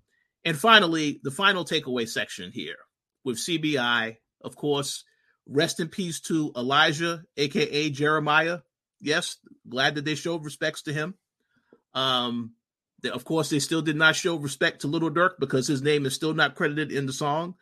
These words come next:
for Power, but, uh, it is what it is. Um, but yes, uh, the whole thing about this thing is really about what's going on with Diamond's character now.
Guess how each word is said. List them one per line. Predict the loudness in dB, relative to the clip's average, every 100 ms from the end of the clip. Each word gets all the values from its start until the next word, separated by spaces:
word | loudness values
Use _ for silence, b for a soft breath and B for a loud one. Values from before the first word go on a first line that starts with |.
| _ _
for | -4
Power, | 2 4 4 2
but, | 0 0
uh, | 0 0 -4 -8 _ _ _
it | 0
is | 2 4
what | 4
it | 4
is. | 2 0 -4 -8 b b b b
Um, | 2 4 6 4 0 -4 _ _ _ _ _ -6
but | 4
yes, | 6 6 2
uh, | 2 6 6 4 2 -4 _ _ _
the | -2 2 6
whole | 8 6
thing | 4 2
about | 2 2
this | 2 0 0
thing | -2 0 -4 -4
is | -6 0
really | 2 2
about | 2 0 0
what's | -4 -4
going | -4 -2
on | -2 -2
with | 0
Diamond's | 2 2 2 -2
character | -2 0 0 -2
now. | -2 -2 -4 -8